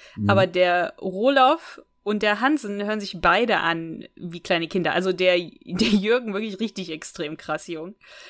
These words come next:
Speaker 1: Ja,
Speaker 2: Aber
Speaker 1: beim
Speaker 2: der,
Speaker 1: Hansen geht's
Speaker 2: der
Speaker 1: aber noch.
Speaker 2: Hansen
Speaker 1: Das
Speaker 2: au-
Speaker 1: ist, das ist ja dieser Körting-Sohn.
Speaker 2: Okay, ja,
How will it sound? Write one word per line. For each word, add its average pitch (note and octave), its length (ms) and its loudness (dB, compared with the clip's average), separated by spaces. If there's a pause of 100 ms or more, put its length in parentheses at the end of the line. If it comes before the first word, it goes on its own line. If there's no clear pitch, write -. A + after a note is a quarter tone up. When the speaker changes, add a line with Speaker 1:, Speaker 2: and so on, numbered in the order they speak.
(180)
Speaker 1:
Ja, B2 200 2
Speaker 2:
Aber C#3+ 220 4
Speaker 1:
beim D3 120 4
Speaker 2:
der, C3+ 140 4
Speaker 1:
Hansen E3+ 280 2
geht's E3 220 2
Speaker 2:
der E3 100 2
Speaker 1:
aber C#3 120 4
noch. B2+ 160 4
Speaker 2:
Hansen F3 40 -8
Speaker 1:
Das C3 140 -4
Speaker 2:
au- A3 140 -2
Speaker 1:
ist, - 60 -12 (320)
das C#3 120 2
ist C3+ 120 0
ja D3+ 80 4
dieser C#3 220 2
Körting-Sohn. A#2+ 880 2 (1080)
Speaker 2:
Okay, F3+ 460 -2
ja, F3 280 2